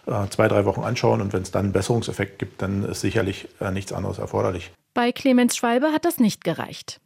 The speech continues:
Speaker 2: Deshalb unterzieht er sich nun einer Stoßwellentherapie. Dabei schickt ein Gerät, das wie eine Heißluftpistole aussieht, hochenergetische Schallwellen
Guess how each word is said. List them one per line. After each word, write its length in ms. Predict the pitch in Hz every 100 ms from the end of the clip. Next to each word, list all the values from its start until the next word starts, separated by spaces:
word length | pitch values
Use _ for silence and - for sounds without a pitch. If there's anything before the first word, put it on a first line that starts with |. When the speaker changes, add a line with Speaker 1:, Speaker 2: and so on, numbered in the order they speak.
| -
Speaker 2:
Deshalb 420 | 190 196 277 311
unterzieht 460 | 226 208 196 - 220
er 60 | 214
sich 180 | 220
nun 240 | 208 202 196
einer 240 | 196 226
Stoßwellentherapie. 1400 | 254 - 277 262 - 170 160 160 175 156 151 - 165 185 _ _ - - -
Dabei 380 | 170 208 156 147
schickt 320 | - 233 -
ein 180 | 175 170
Gerät, 480 | 175 190 262 - -
das 260 | - -
wie 120 | - 139
eine 260 | 156 156
Heißluftpistole 880 | 226 - 175 160 - 190 - 208 202
aussieht, 460 | 208 214 262 254 - - - -
hochenergetische 880 | 294 339 - 214 196 202 240 226 269
Schallwellen 680 | 254 220 202 180 190 190